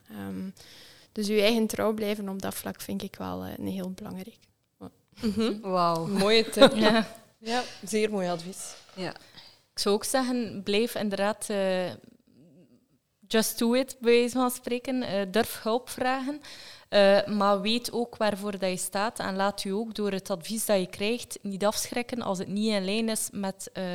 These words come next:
Speaker 4: hetgene wat je eigenlijk, eh, voor ogen had. Ehm, ga dan een keer gaan reflecteren, hoe, ehm, ja, hoe nuttig is dit en de, mijn missie? Want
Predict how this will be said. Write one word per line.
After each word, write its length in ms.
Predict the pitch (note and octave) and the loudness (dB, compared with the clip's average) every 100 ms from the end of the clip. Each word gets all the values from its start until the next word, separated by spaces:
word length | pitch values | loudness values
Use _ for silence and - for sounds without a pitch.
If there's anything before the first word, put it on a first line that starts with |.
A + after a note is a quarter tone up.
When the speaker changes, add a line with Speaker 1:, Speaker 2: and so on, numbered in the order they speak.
| F3 E3 - - - | -6 -8 -14 -14 -12
Speaker 4:
hetgene 460 | - - - G#3 F#3+ | -10 -6 -2 0 2
wat 280 | F3+ F3+ - | 2 0 -2
je 100 | F#3 | -2
eigenlijk, 500 | G3 G#3 G3+ F#3+ - | 0 0 0 -4 -4
eh, 160 | - F3+ | -6 -6
voor 220 | F3 F#3 | -6 -8
ogen 380 | - G3 A3+ A#3+ | -4 -2 0 0
had. 440 | A3 B3 B3 - - | 0 -4 -6 -8 -6
Ehm, 520 | G#3 G3 F#3+ F#3 F#3 F3+ - - - | -4 0 0 0 -2 -8 -14 -18 -2
ga 160 | G3+ | 2
dan 160 | G3+ G3+ | 6 6
een 60 | G3 | 2
keer 140 | G3 | -2
gaan 120 | F#3+ | -2
reflecteren, 800 | F#3 F#3 F#3 E3+ - G3+ A#3 A#3+ - F#3 | -2 -4 -6 -8 -6 -2 0 -2 -4 -8
hoe, 400 | G3+ G#3+ A3+ - | -6 -4 -4 -4
ehm, 520 | F#3+ F#3 F3+ F3+ F3 - | -4 -2 -4 -6 -8 -10
ja, 320 | - C#3 - | -6 -4 -2
hoe 120 | F#3+ | 0
nuttig 360 | G3+ A3+ A#3 A3 | 0 0 -4 -6
is 160 | G3+ | -6
dit 220 | F3 A3+ - | -4 -4 -2
en 220 | G#3 F#3+ | -4 -4
de, 100 | F#3 | -6
mijn 400 | G3 G#3 A#3 G#3+ | -4 2 4 4
missie? 360 | G3 A#3 - F#3+ | 2 0 -2 -4
Want 260 | F3+ F#3 | -4 -4